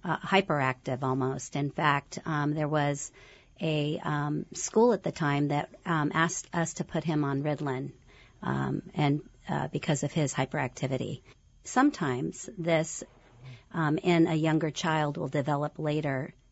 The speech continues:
into a mental illness, a full-blown, you know, mental illness. But for him, it was mostly that. Sometimes it was, um, seemed like oppositional defiance disorder,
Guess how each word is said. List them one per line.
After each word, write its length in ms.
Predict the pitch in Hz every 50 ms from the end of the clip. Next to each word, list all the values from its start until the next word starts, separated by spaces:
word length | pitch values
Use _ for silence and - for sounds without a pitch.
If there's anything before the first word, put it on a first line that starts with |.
| _ _ -
into 280 | 170 160 156 - 180
a 40 | 151
mental 400 | 143 143 139 135 127 - 139 131
illness, 480 | 123 139 139 139 135 131 123 117 - -
a 60 | 135
full-blown, 580 | - 147 143 151 147 135 131 131 131 135 - 147
you 80 | 139
know, 80 | 135 127
mental 380 | 131 131 127 123 - 135 - -
illness. 540 | 143 139 143 139 127 127 127 - - - - - - - - - - - -
But 140 | - 175 175
for 120 | - 185
him, 360 | 170 170 247 262 269 277 269
it 100 | - -
was 220 | 175 - 170 - -
mostly 460 | 180 185 202 196 - - 190 190 175
that. 440 | 160 156 156 160 175 185 - - -
Sometimes 720 | - - - 185 196 185 - 202 185 185 190 180 - 175
it 120 | - 180
was, 380 | 175 165 160 156 151 - - - - - - - - - - -
um, 380 | 196 175 160 156 156 151 151 - -
seemed 320 | - - 208 196 196 185
like 340 | 185 165 170 175 170 - -
oppositional 760 | 165 170 - - 165 156 - 180 175 - - 190 185 180 170 160
defiance 680 | 165 151 - - 156 160 165 190 208 - - - -
disorder, 720 | - 196 190 - - 202 202 185 185 202 202 214 208